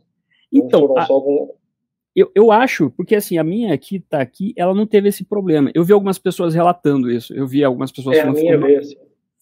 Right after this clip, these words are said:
Speaker 2: ve-, veio tudo assim, né? Eu, eu
Speaker 1: A minha
Speaker 2: acabei
Speaker 1: veio.
Speaker 2: dando,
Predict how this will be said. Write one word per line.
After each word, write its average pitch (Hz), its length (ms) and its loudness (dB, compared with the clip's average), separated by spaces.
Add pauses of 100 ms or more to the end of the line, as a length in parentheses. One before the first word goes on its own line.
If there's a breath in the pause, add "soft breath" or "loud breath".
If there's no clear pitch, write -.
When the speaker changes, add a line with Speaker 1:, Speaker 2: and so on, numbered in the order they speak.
(120)
Speaker 2:
ve-, 135 140 0
veio 135 220 -4
tudo 139 140 -6
assim, 123 240 -6
né? 127 200 -6 (360 soft breath)
Eu, 208 260 0
eu 175 120 6
Speaker 1:
A 247 60 6
minha 269 100 2
Speaker 2:
acabei 208 240 2
Speaker 1:
veio. - 20 -6
Speaker 2:
dando, 214 180 -2